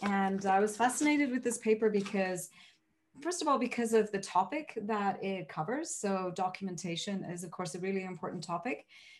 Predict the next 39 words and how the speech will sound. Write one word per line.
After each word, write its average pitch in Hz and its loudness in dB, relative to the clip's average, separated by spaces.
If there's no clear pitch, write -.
We 202 2
haven't 240 6
talked 220 2
about 208 4
it 185 -2
a 180 -2
great 170 -4
deal, 180 -2
but 220 0
it 202 -4
fits 208 -2
in 202 -2
our 185 -2
theme 226 0
today 165 -2
for 294 -4
collaboration, 170 -6
coordination, 170 -6
and, 160 -4
and 165 -4
knowledge 170 -4
flow. 160 -4
And 240 2
also 370 6
because 262 4
of 240 4
the 226 8
research 285 6
method, 160 -2
uh, 190 2
of 196 0
telling 185 0
war 233 4
stories, 165 -2
which 185 -6
was 196 -4
not 202 0
really 202 2
something 190 -2